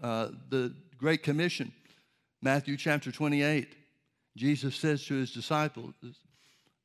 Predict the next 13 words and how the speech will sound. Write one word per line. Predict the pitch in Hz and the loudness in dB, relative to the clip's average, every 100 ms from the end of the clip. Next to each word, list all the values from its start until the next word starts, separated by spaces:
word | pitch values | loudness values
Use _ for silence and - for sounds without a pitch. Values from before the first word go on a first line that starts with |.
| - | 2
"All | 143 147 | 4 4
power | 160 156 147 | 6 6 6
is | 131 | 4
given | - 160 147 | 4 2 4
unto | 143 139 | 4 4
me | 143 147 | 4 4
in | 135 | 4
heaven | 147 143 | 4 4
and | 139 131 | 2 2
earth. | 147 120 120 - _ _ _ _ _ _ _ _ _ _ _ _ _ _ - | 2 0 -4 -14 _ _ _ _ _ _ _ _ _ _ _ _ _ _ 0
Go | 151 156 | 4 4
ye | 151 151 | 4 4
therefore | 151 156 147 143 135 131 | 4 4 4 2 2 0